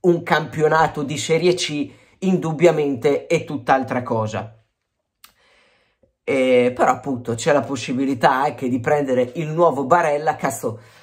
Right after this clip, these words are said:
almeno una volta si parlava di nuovo Messi, di nuovo Cristiano Ronaldo, di nuovo De Bruyne.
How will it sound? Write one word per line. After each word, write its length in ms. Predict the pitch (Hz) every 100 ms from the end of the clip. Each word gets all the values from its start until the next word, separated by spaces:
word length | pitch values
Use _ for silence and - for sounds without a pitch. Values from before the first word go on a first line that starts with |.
| _ _
almeno 420 | 123 131 175 202
una 160 | 160 143
volta 440 | 135 170 165 -
si 220 | 143 - 117
parlava 600 | 131 131 139 143 131 127
di 180 | 127
nuovo 360 | 131 139 131 127
Messi, 560 | 120 151 - - - 120
di 140 | 123
nuovo 340 | 127 143 123
Cristiano 720 | 123 123 127 - 139 135 135 135
Ronaldo, 680 | 127 120 156 143 123 131
di 160 | 120 131
nuovo 420 | 139 160 160 143
De 140 | 127 131
Bruyne. 440 | 139 175 151 117